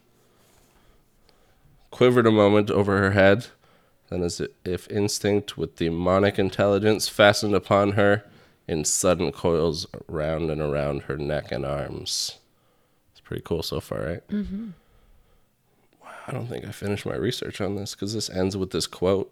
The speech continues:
Speaker 1: but I'll keep going.
Speaker 2: <laughs>
Speaker 1: Uh,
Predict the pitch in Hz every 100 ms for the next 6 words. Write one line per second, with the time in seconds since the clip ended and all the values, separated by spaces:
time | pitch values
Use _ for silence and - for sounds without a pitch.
0 | - 175 - - - 302 285 - 269 285
1 | 254 254 240 214 226 - - _ - _
2 | _ - 302 - - - - - _ _
3 | 98 110 107 104